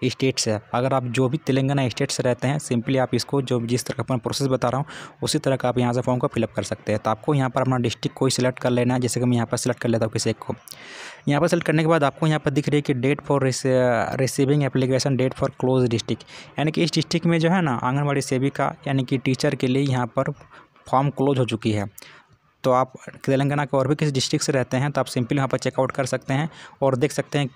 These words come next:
किस डिस्ट्रिक्ट में अभी ये फॉर्म अवेलेबल है और किस डिस्ट्रिक्ट में यहाँ पर ये एप्लीकेशन अप्लाई हो रही है। तो simply आप इसको अप्लाई कर सकते हैं। तो यहाँ पर आदिलाबाद जो है यहाँ से अप्लाई नहीं कर सकते हैं हम,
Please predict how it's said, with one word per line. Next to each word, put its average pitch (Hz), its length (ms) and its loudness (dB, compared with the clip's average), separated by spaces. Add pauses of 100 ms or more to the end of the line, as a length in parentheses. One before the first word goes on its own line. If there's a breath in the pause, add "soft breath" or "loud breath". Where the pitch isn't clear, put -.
किस 156 160 2
डिस्ट्रिक्ट 139 360 -2
में 139 120 2
अभी 127 160 2
ये 127 100 2
फॉर्म 143 260 -2
अवेलेबल 123 500 0
है 139 80 0
और 127 160 -2
किस 135 100 0
डिस्ट्रिक्ट 127 320 -2
में 127 80 0
यहाँ 120 140 -2
पर 120 160 0
ये 123 120 0
एप्लीकेशन 120 460 -4
अप्लाई 120 240 -2
हो 123 140 0
रही 123 160 0
है। 147 60 0
तो - 400 -12
simply 156 280 0
आप 147 100 0
इसको 139 180 -2
अप्लाई 131 180 -2
कर 131 120 -4
सकते - 240 -4
हैं। 113 80 -2
तो 131 100 -2
यहाँ 131 180 0
पर 139 220 0 (340 loud breath)
आदिलाबाद 135 640 2
जो 135 100 2
है 151 160 2
यहाँ 131 220 2
से 131 120 -4
अप्लाई 127 220 0
नहीं 127 140 2
कर 123 140 0
सकते - 300 -6
हैं 107 100 0
हम, 104 140 -4